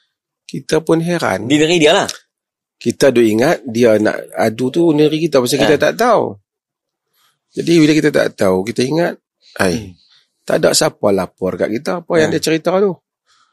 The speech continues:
Speaker 1: Kononnya buat gejala
Speaker 2: Dia boleh lah.
Speaker 1: maksiat.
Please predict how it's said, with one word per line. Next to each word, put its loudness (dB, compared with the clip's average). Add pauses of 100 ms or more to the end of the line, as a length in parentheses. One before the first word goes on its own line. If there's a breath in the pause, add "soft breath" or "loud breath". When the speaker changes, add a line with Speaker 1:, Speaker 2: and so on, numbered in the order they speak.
(140)
Speaker 1:
Kononnya 0 (120)
buat 2
gejala 0
Speaker 2:
Dia 2
boleh 4
lah. 2
Speaker 1:
maksiat. -10